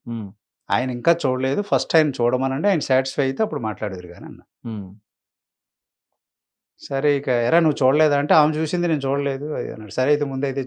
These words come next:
Speaker 2: చూసిరా" అంది.
Speaker 1: మ్మ్.
Speaker 2: వచ్చాడు, అప్పటికప్పుడు హడావిడి వచ్చాడు, నాతో అలిగాడు. ఇక, "మీరు ఇలా ఏంటి నన్ను పరువు తీసేశారంటే," "నిన్ను అడగమన్నాను, అబద్ధాలు చెప్పమనలేదు కదా, నువ్వు చెప్పాలి. మా ఆవిడ చూసింది, నేను చూడలేదు." "నేను చూశాను, నువ్వు ఎక్కడ చూసావు?" "చూడలేదు కదా."
Speaker 1: ఆ.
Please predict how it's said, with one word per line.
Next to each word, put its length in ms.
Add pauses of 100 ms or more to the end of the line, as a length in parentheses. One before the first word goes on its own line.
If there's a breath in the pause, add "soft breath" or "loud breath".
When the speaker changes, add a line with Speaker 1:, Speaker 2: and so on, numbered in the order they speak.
Speaker 2:
చూసిరా" 320
అంది. 400
Speaker 1:
మ్మ్. 240
Speaker 2:
వచ్చాడు, 340
అప్పటికప్పుడు 540
హడావిడి 300
వచ్చాడు, 480
నాతో 320
అలిగాడు. 380
ఇక, 140 (560 soft breath)
"మీరు 160
ఇలా 220
ఏంటి 240
నన్ను 220
పరువు 220
తీసేశారంటే," 640
"నిన్ను 400
అడగమన్నాను, 560
అబద్ధాలు 340
చెప్పమనలేదు 600
కదా, 260
నువ్వు 320
చెప్పాలి. 480
మా 140
ఆవిడ 380
చూసింది, 300
నేను 140
చూడలేదు." 460
"నేను 160
చూశాను, 380
నువ్వు 300
ఎక్కడ 180
చూసావు?" 240
"చూడలేదు 320
కదా." 280
Speaker 1:
ఆ. 300